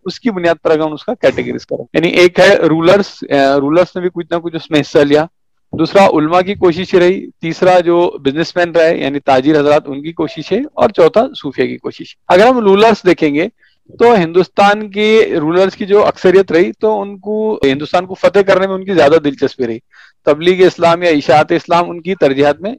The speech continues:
शामिल नहीं था, लेकिन उसके बावजूद हम देखते हैं कि कुछ रूलर ऐसे थे जिनकी दिलचस्पी इशाअत इस्लाम में भी थी। जैसे हम देखते हैं बिल्कुल इब्तिदाई जमाने में मोहम्मद बिन कासिम यहाँ आए तो उन्होंने भी तग-, तबलीग इस्लाम की और इशाअत इस्लाम की कोशिशें की।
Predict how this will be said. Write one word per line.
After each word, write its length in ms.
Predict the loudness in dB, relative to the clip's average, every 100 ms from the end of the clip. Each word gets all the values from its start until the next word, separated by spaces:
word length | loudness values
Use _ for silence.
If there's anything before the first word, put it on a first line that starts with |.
| -4
शामिल 260 | -2 -2 -4
नहीं 140 | -6
था, 160 | -8 -14 -16 _ _ _ 0
लेकिन 200 | 0 0
उसके 200 | 0 2
बावजूद 340 | 2 2 2
हम 120 | 0 0
देखते 260 | 0 2
हैं 100 | 4
कि 80 | 2
कुछ 220 | 0 -8
रूलर 280 | -4 0 4
ऐसे 260 | 2 2 0
थे 140 | 0
जिनकी 280 | -2 -8 -10
दिलचस्पी 500 | -6 0 0 0 -4
इशाअत 380 | -2 0 2 0
इस्लाम 280 | 0 -2
में 140 | -2 -8
भी 80 | -10
थी। 320 | -14 -16 -14 -6
जैसे 140 | 0 0
हम 100 | 2
देखते 240 | 2 2
हैं 60 | 0
बिल्कुल 260 | -2 -2
इब्तिदाई 340 | -2 2 4 4
जमाने 380 | 4 2 0
में 60 | -2
मोहम्मद 240 | -2 -4
बिन 160 | -4 -2
कासिम 320 | -2 -2 -2
यहाँ 380 | -2 0 0 -2
आए 100 | -6 -16 -20 -20 -10 0
तो 140 | 0
उन्होंने 280 | 2 0 0
भी 80 | 0
तग-, 280 | 2 2 0 -2
तबलीग 300 | 2 2 2
इस्लाम 320 | 2 0 0
की 100 | 0
और 60 | -2
इशाअत 260 | 0 0
इस्लाम 280 | 0 -2 -2
की 140 | -4 -6
कोशिशें 440 | -6 -6 -8 -8
की। 200 | -8